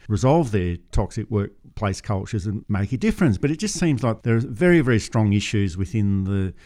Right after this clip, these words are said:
the Liberal Party that they're just not prepared to change. And that's why we keep getting these radicalised people that are within the Liberal Party.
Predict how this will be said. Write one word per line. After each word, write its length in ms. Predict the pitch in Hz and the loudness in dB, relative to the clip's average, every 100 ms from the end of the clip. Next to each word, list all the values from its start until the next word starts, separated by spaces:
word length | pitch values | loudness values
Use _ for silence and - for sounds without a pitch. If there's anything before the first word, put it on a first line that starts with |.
| - - | -16 -8
the 80 | |
Liberal 280 | 101 120 123 | -2 0 0
Party 540 | 113 101 90 107 180 - - - - - | 2 0 0 -2 -4 -8 -18 -20 -20 -4
that 240 | 120 120 | -4 -2
they're 100 | 127 | -2
just 240 | 123 156 - | -2 -2 -4
not 160 | 98 | -6
prepared 340 | - - 95 85 | -6 -4 -4 -4
to 80 | - | -6
change. 340 | - 185 107 | -4 -2 -2
And 80 | 120 | 0
that's 180 | 156 - | -2 -2
why 120 | 120 | -2
we 120 | 95 | -2
keep 300 | - 107 101 | -2 -4 -2
getting 440 | 107 98 95 98 - - - - - | -2 -2 -2 -4 -10 -20 -20 -12 -4
these 220 | 98 95 | -4 -4
radicalised 880 | 127 113 147 156 - 110 98 90 | -6 -2 0 -2 -2 -2 -2 -2
people 340 | 110 104 101 98 | -2 -2 -2 -4
that 120 | 95 | -2
are 160 | 95 98 | -2 -2
within 340 | 107 113 180 | -2 0 0
the 80 | 143 | 0
Liberal 320 | 95 92 90 | -2 -4 -6
Party. 480 | 87 87 87 113 160 | -6 -6 -6 -8 -8